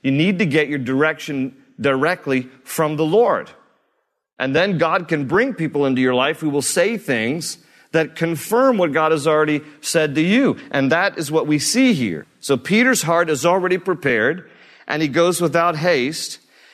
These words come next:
He invited the men in first to be his guests. And then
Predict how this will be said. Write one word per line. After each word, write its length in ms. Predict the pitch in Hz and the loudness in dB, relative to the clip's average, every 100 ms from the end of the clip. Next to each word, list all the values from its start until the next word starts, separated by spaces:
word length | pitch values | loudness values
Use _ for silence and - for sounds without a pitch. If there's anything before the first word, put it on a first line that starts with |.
| _ | _
He 60 | 127 | -2
invited 360 | 120 151 170 | 2 2 0
the 80 | 165 | 0
men 240 | 160 151 | 0 0
in 140 | 147 143 | 0 -2
first 400 | 139 143 131 - | 0 0 0 -4
to 40 | |
be 200 | 120 123 | 0 2
his 160 | 123 98 | 2 0
guests. 600 | 101 113 87 - - - | -2 -2 -4 -6 -6 -6
And 160 | 107 113 | -4 -2
then 400 | 127 147 165 156 | 0 0 -4 -8